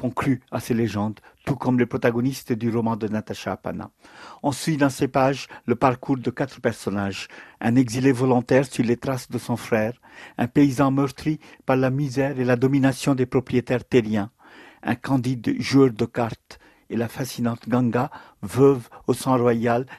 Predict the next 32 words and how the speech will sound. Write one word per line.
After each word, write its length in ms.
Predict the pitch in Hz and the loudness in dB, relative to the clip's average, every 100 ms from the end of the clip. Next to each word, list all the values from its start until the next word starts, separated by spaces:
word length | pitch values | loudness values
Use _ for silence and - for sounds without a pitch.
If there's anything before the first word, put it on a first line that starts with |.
| _ | _
qui 100 | 135 | 0
a 80 | 127 | 0
fui 240 | - 143 | 0 -2
le 140 | 127 120 | 0 -2
bûcher 480 | 117 135 - - | -4 -8 -4 -4
funéraire 580 | 135 - 135 127 123 127 | -2 0 4 4 4 2
de 80 | 123 | -2
son 200 | 120 120 | -2 -2
mari, 320 | 117 113 120 - - - | 0 -2 -4 -8 -18 -4
auquel 380 | 117 - 113 123 - | -4 0 -2 -2 -12
sa 200 | - 123 | -12 -6
religion 460 | 113 117 110 101 110 | -2 -2 -2 -2 -2
l'a 140 | 107 98 | -2 -4
condamnée. 460 | 104 92 90 92 - _ _ - - - - | -4 -6 -8 -12 -16 _ _ -20 -20 -8 -4
Alpagué 460 | 127 - 123 127 | -2 -2 -2 -2
par 160 | 123 131 | 0 0
les 220 | 123 120 | 0 -2
affabulations 720 | 131 135 123 120 131 - 135 | -2 -2 0 0 0 0 0
des 100 | 123 | 2
recruteurs 500 | 120 120 135 - 123 | 0 0 -4 0 0
sans 200 | - 127 | 0 -8
scrupules, 520 | - - 113 127 127 - - - - | -8 -10 -6 -2 -2 -4 -18 -20 -2
ils 200 | 123 113 | 0 4
rejoignent 520 | 135 117 131 135 131 | 4 4 2 2 2
d'autres 400 | 127 131 135 120 | -2 0 -2 2
Indiens 400 | 127 113 120 131 - - - | 0 2 -2 -4 -8 -20 -8
entassés 420 | - 147 143 127 123 | -4 -2 -2 -2 -2
dans 160 | 120 | 0
les 80 | 110 | -2
cales 340 | - 127 123 | -4 -4 -2
de 100 | 113 | 0
l'Atlas, 600 | 107 113 - 110 120 - | 0 0 -2 -6 -6 -10